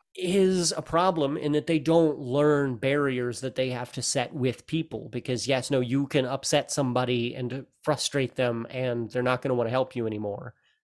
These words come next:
Um, and, and just a number of issues that come through that, even just basic discipline issues. Um, but there's also a fine line between that and also being a parent who is going to make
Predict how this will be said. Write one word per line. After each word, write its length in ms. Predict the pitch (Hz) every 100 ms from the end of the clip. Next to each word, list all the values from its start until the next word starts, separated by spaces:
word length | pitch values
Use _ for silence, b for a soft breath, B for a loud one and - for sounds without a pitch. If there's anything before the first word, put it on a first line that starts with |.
| -
Um, 520 | 131 123 117 113 113 - _ _ _ _ _ _ _
and, 160 | 135 156
and 120 | 160
just 180 | 190 196
a 40 |
number 300 | 196 226 151
of 100 | 123
issues 320 | 139 - 143 135
that 120 | 160
come 240 | 147 139
through 180 | - 180
that, 180 | 113 143
even 280 | 165 135 135
just 260 | 135 110
basic 380 | 127 139 151 -
discipline 440 | 143 - - 127 110
issues. 480 | 110 - - - b b b _
Um, 420 | 127 123 117 110 - _ _ _ _ _ _ _ _ _ _ -
but 160 | 160
there's 180 | 156 139
also 300 | 156 - 160
a 40 |
fine 300 | 139 151 143
line 280 | 143 170 135
between 420 | 123 - 135 120
that 380 | 123 147 131 - -
and 240 | 123 127
also 320 | 120 123 143
being 260 | 120 127 120
a 60 | 117
parent 420 | 135 131 123 -
who 140 | 135
is 140 | 123 110
going 240 | 127 123
to 60 | 120
make 320 | 120 117